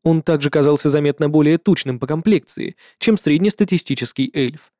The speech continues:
что придавало ему намного более прочный вид. Сейчас на его теле была темно-синяя роба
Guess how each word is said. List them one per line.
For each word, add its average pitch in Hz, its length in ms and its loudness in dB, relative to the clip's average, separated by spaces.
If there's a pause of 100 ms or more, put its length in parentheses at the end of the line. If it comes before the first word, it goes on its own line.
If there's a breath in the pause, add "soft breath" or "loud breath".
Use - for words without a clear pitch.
(300)
что - 140 -2
придавало 196 420 4
ему 156 220 4
намного 139 340 0
более 202 480 4
прочный 156 460 0
вид. 139 280 -8 (640)
Сейчас 262 380 0
на 196 60 4
его 170 180 6
теле 208 240 4
была 175 240 2
темно-синяя 143 720 0
роба 202 260 2